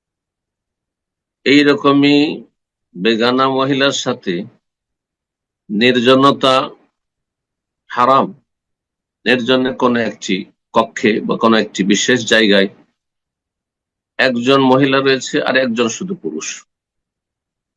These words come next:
আর সেই পুরুষ সেই মহিলার জন্য মাহরাম নয় বা স্বামীও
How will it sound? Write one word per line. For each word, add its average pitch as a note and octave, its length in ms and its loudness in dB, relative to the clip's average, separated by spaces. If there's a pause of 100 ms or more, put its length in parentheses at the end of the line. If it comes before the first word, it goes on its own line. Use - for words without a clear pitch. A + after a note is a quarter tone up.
(120)
আর A2 120 -2 (120)
সেই C3+ 160 2 (100)
পুরুষ C#3 240 4 (100)
সেই A#2+ 220 2
মহিলার A#2 400 2
জন্য A2 180 2 (280)
মাহরাম B2 400 2 (140)
নয় D#2 140 -6 (1120)
বা G#2+ 280 0
স্বামীও A#2+ 360 2